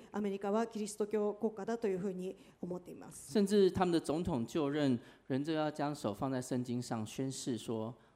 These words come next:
Speaker 2: 呃，就是宣誓他就任的这样一个，一个职分。
Speaker 1: えー、まあ、大統領の就任式では聖書の上に手を置いて、大-、えー、大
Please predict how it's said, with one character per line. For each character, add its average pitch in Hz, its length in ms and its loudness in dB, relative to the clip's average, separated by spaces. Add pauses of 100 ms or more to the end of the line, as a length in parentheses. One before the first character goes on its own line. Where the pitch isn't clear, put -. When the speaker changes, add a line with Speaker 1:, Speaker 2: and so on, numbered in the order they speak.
(120)
Speaker 2:
呃， 104 340 -10 (140)
就 131 160 -2
是 127 40 -8
宣 160 160 0
誓 160 200 -2
他 123 120 0
就 113 220 4
任 113 180 2
的 98 120 -4
这 104 100 -6
样 101 80 -4
一 101 60 -6
个， - 100 -16
一 117 80 -12
个 104 120 -10
职 95 200 -12
分。 107 180 -4 (340)
Speaker 1:
え 175 120 -6
ー、 175 40 -6
ま 175 100 -8
あ、 - 20 -16 (100)
大 196 140 0
統 196 140 2
領 190 160 -2
の 240 100 0
就 240 160 -2
任 214 160 -2
式 - 200 -6
で 190 100 0
は 208 160 2
聖 220 160 0
書 202 120 -4
の 190 140 -4
上 233 140 0
に 208 280 -6
手 220 120 2
を 185 100 2
置 190 120 0
い - 20 -4
て、 226 300 0
大-、 196 180 -2 (100)
え 185 420 -4
ー、 - 60 -14
大 185 140 -6